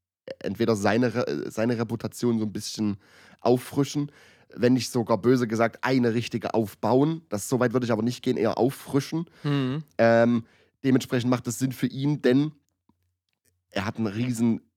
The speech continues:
Speaker 1: er hat ein wahnsinniges Squad, mit dem er jetzt aber auch gleichzeitig, ähm, liefern muss.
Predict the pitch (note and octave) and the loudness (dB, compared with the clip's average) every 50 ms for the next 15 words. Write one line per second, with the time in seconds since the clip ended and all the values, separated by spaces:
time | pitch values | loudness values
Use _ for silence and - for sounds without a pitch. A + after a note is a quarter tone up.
0 | _ _ _ - F#2+ F#2 F#2 F#2+ G2 F#2 F#2 F2+ G2+ G#2+ G2 F#2+ G2 F2+ G2 F#2+ | _ _ _ -6 -4 -2 -2 -2 0 2 2 2 2 0 -2 -4 -4 -6 -6 -8
1 | - - - - - G2+ F#2+ F2 - - _ _ - G2 F#2+ F2 G2 F#2+ F#2+ F#2+ | -8 -10 -12 -6 -2 -2 -2 -2 -4 -10 _ _ -8 -6 -2 -2 0 0 2 0
2 | F#2 G2 F2+ - - - _ - E2+ G2 G2+ A2 - F#2 - - G2 F#2+ F#2+ - | 0 0 -2 -4 -12 -12 _ -2 -2 0 0 -2 -4 -6 -6 -4 -4 -4 -4 -4
3 | - G#2+ F2+ F2+ F2+ - - - F#2+ F#2+ F#2 F#2 F#2 F2+ F2 F2+ - _ _ _ | -6 -6 -6 -6 -10 -12 -10 -6 -4 -2 -2 0 -2 -2 -4 -6 -8 _ _ _
4 | _ _ _ - G#2+ A2+ A#2 G2+ - G#2 F#2+ G2 G2 G#2+ B2+ C#3 - - - | _ _ _ -8 -6 -6 -4 -2 -2 -2 -2 0 2 2 2 2 0 -4 -10